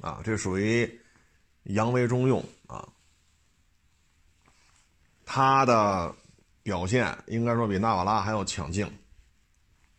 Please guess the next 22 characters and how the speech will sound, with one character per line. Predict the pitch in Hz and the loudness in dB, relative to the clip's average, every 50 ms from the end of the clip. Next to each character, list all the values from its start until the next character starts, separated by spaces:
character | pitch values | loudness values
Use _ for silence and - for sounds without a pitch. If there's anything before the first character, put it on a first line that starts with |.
| _ _ - - 82 | _ _ -16 -12 -10
啊。 | 78 71 - - | -10 -8 -10 -8
你 | - 87 | -6 -4
比 | 101 | 0
如 | 110 | 2
纳 | 117 113 101 98 | 4 4 4 4
瓦 | 101 | 6
拉 | 110 117 110 | 4 4 4
没 | 98 110 | 4 2
有 | 113 101 | 0 0
二 | - 98 | 0 0
点 | 101 90 | 0 -2
三 | 90 - 104 104 | -2 -2 -2 -2
T | 101 104 98 85 | -2 -2 -2 -2
加 | 95 95 | -2 -2
八 | 92 95 92 92 | -2 -2 -2 -2
A | 95 90 | -2 -4
T， | 95 87 - - - | -6 -8 -8 -10 -10
它 | - 98 90 | -8 -6 -6
有。 | 82 - - - _ _ _ _ _ _ _ _ _ _ _ _ _ _ _ _ _ _ _ _ _ _ _ _ | -6 -8 -10 -14 _ _ _ _ _ _ _ _ _ _ _ _ _ _ _ _ _ _ _ _ _ _ _ _
纳 | - 127 131 127 | -2 2 4 4
瓦 | 123 117 110 110 | 6 6 4 4
拉 | 117 127 127 127 - - | 6 6 4 4 2 0